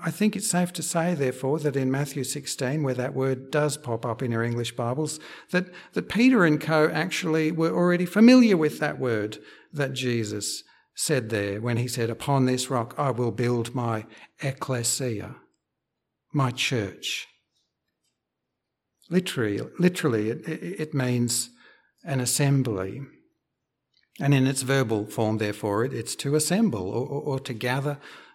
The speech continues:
together. And it has a synonym in Scripture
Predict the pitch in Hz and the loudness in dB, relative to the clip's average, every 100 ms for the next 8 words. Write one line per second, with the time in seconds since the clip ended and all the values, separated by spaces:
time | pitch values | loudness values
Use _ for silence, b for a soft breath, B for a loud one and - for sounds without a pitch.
0 | B 175 165 185 101 85 - - _ _ | B -2 0 0 0 -8 -12 -20 _ _
1 | _ _ _ _ _ _ _ _ _ - | _ _ _ _ _ _ _ _ _ -4
2 | 143 143 143 139 131 202 240 190 120 98 | 0 2 2 0 0 4 6 6 4 0
3 | 107 143 117 117 - 110 - 113 113 | -4 -4 -4 -4 -4 -6 -4 -8 -8